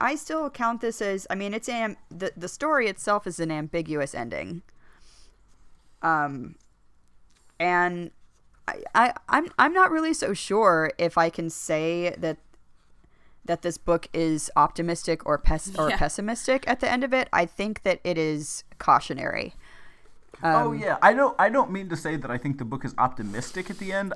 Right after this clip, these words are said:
Speaker 3: I mean, I was not a, like, quivering wreck in the fetal position, like,
Speaker 1: Oh, yeah.
Speaker 3: crying af-, at the end of this book.
Speaker 1: <laughs>
Speaker 2: I don't
Speaker 1: Yeah.
Speaker 2: know. I remember the first time I read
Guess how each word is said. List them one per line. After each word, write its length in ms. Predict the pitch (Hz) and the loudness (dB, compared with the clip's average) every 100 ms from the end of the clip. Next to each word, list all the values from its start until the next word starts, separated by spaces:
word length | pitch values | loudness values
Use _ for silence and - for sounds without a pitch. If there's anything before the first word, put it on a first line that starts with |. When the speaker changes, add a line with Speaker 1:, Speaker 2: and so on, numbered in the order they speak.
| 127 | -2
Speaker 3:
I 100 | 147 | -2
mean, 500 | 147 147 143 135 - - - | -2 -2 -2 -2 -6 -12 2
I 200 | 147 151 | 4 4
was 260 | 147 131 131 | 2 0 0
not 400 | 127 123 - - - | 2 2 0 -10 -4
a, 160 | 135 120 - - - - - | -4 -6 -14 -20 -20 -20 -10
like, 360 | 147 131 120 - - - - - | -4 -4 -4 -10 -20 -20 -20 -16
quivering 840 | - - 151 139 131 127 131 123 - - | -8 -2 0 2 0 0 0 -2 -10 -8
wreck 500 | 147 120 131 120 - - | -6 0 0 0 -4 -4
in 300 | 147 135 127 | -2 0 -2
the 100 | 131 | -2
fetal 260 | 143 139 123 | -2 -2 -2
position, 560 | 120 113 - 120 107 113 110 | -4 -6 -8 -10 -6 -6 -4
like, 140 | 131 247 | 6 8
Speaker 1:
Oh, 200 | 185 156 | 8 4
yeah. 60 | |
Speaker 3:
crying 400 | 175 143 127 - 104 | 6 6 6 0 -2
af-, 240 | 113 - | -4 -4
at 120 | 123 | -8
the 120 | 131 117 | -4 -6
end 100 | 110 | -6
of 120 | 107 | -8
this 180 | 110 202 | -4 -2
book. 260 | - 214 - - - | 0 -2 -4 -14 -20
Speaker 1:
<laughs> 220 | - - | -10 -2
Speaker 2:
I 100 | 294 | 2
don't 140 | 403 | 4
Speaker 1:
Yeah. 220 | 403 254 | 4 6
Speaker 2:
know. 40 | 220 | 4
I 140 | - | 2
remember 380 | 277 359 415 392 | 0 0 -4 -4
the 60 | 277 | -8
first 300 | - 233 233 | -8 -10 -10
time 180 | 247 240 | -8 -6
I 120 | 214 | -4
read 420 | 196 180 185 190 | -4 -4 -6 -8